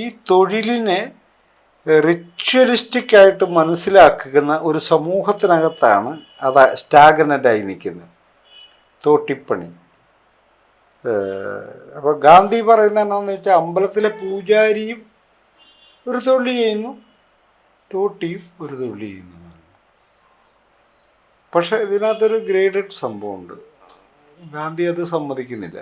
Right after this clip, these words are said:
രണ്ടും ഒരേപോലെ ഗുണം ചെയ്യുന്ന തൊഴിലാണെന്നാണ് ഗാന്ധിയുടെ വാദം. അപ്പോ ഈ ഉൽപ്പാദന ബന്ധങ്ങളിൽ നിന്നല്ല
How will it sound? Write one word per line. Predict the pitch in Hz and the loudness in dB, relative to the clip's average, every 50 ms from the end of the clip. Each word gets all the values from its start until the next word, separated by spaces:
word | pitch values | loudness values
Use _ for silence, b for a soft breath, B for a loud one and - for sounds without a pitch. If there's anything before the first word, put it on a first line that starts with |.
| 120 127 | -12 -12
രണ്ടും | 147 151 165 165 165 175 185 185 - _ _ _ 147 | -12 -10 -10 -14 -16 -18 -20 -20 -20 _ _ _ -16
ഒരേപോലെ | 143 139 151 165 170 180 185 196 190 185 190 190 196 196 196 185 170 156 | -12 -10 -8 -6 -6 -4 -4 -4 -6 -6 -8 -6 -6 -4 -4 -4 -4 -4
ഗുണം | 147 147 151 151 143 | -4 -4 -6 -8 -8
ചെയ്യുന്ന | 147 151 151 139 143 147 139 139 | -10 -10 -10 -10 -12 -10 -8 -6
തൊഴിലാണെന്നാണ് | 131 123 127 131 131 127 131 135 135 131 131 139 160 160 151 | -8 -6 -8 -8 -8 -8 -8 -10 -12 -14 -16 -16 -14 -12 -12
ഗാന്ധിയുടെ | 127 107 95 92 95 90 90 92 87 | -12 -12 -12 -16 -18 -16 -14 -14 -12
വാദം. | 85 82 78 - _ _ _ _ b b b b b b b b b b b _ _ | -12 -12 -14 -16 _ _ _ _ b b b b b b b b b b b _ _
അപ്പോ | 165 190 233 262 - _ _ _ _ _ _ _ _ _ _ _ _ _ - - - - - - _ _ _ _ _ _ _ _ _ _ _ - 185 170 | -10 -10 -10 -10 -12 _ _ _ _ _ _ _ _ _ _ _ _ _ -20 -20 -20 -20 -20 -20 _ _ _ _ _ _ _ _ _ _ _ -14 -12 -10
ഈ | 170 190 202 214 202 | -10 -8 -8 -8 -8
ഉൽപ്പാദന | 185 170 - - _ 190 196 202 208 214 220 220 226 233 240 240 214 | -8 -8 -12 -10 _ 0 4 6 6 6 6 6 6 6 6 6 6
ബന്ധങ്ങളിൽ | 226 214 196 196 208 202 202 202 196 190 | 4 0 2 -2 -4 -2 -2 -4 -6 -6
നിന്നല്ല | 185 175 156 127 101 104 120 | -6 -2 -2 -2 -2 0 -2